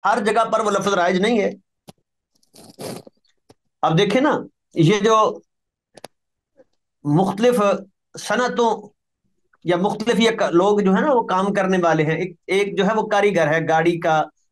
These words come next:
मोटरसाइकिल बनाने वाला। अब वो काम कर रहा होता है तो कहता है, "बच्चे से तीन नंबर लाओ भाई, पांच नंबर पकड़ाओ,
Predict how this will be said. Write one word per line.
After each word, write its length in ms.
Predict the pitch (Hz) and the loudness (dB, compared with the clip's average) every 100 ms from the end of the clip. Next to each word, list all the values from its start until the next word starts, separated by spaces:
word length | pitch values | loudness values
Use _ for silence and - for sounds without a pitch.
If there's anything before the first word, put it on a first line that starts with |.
| - | -6
मोटरसाइकिल 380 | 160 190 208 190 | -2 -2 -2 0
बनाने 300 | 165 151 143 | 0 0 0
वाला। 260 | 139 123 120 _ _ _ _ _ _ _ _ _ _ _ _ _ _ _ _ _ _ _ _ _ _ _ _ _ _ _ - | 0 -2 -4 _ _ _ _ _ _ _ _ _ _ _ _ _ _ _ _ _ _ _ _ _ _ _ _ _ _ _ -4
अब 120 | 175 | 0
वो 600 | 185 170 226 220 175 170 | 0 2 2 2 -2 -4
काम 240 | 190 202 208 | -2 -2 0
कर 180 | 208 202 | 0 2
रहा 100 | 202 | 0
होता 200 | 180 196 | 0 0
है 100 | 196 | 0
तो 80 | |
कहता 280 | 185 190 196 | -2 -2 0
है, 60 | 196 | -2
"बच्चे 260 | 180 190 | -2 -2
से 140 | 190 208 | -2 -4
तीन 240 | 208 208 | -2 0
नंबर 220 | 214 214 | 2 2
लाओ 180 | 202 196 | 2 2
भाई, 260 | 196 208 175 - - _ _ _ _ _ _ _ _ _ _ | 2 0 -4 -8 -20 _ _ _ _ _ _ _ _ _ _
पांच 220 | 175 196 202 | -2 -2 0
नंबर 220 | 214 196 | -2 -2
पकड़ाओ, 500 | 208 190 165 - | -2 0 0 -2